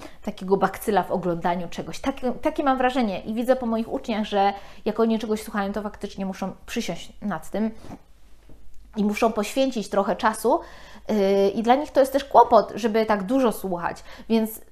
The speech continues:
to, czego słuchają, powinno być wyselekcjonowane. No i był problem i powiem Wam, że to jest problem, że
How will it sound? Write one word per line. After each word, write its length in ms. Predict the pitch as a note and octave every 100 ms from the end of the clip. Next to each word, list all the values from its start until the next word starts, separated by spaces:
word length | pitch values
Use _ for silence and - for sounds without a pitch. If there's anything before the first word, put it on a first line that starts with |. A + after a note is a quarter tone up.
| -
to, 440 | D4 E4 D4+ - -
czego 220 | B3 A#3+
słuchają, 420 | - A#3 A3 A3+
powinno 360 | B3 A#3+ B3 A#3+
być 200 | A#3 A3+
wyselekcjonowane. 1000 | C4 C4+ C4 - C4 B3+ C4 G#3+ D#3+ E2 - - C4+
No 80 | A#3+
i 200 | C4+ C4
był 180 | B3+ F4
problem 460 | E4+ B3+ G3 D#3+ - -
i 260 | A#3 A#3+ B3
powiem 220 | D4 D4
Wam, 140 | C#4+ C#4+
że 80 | C#4+
to 100 | G4+
jest 140 | G#4
problem, 400 | F4+ C#4 G#3+ G#3+
że 360 | G#3 A3 G#3+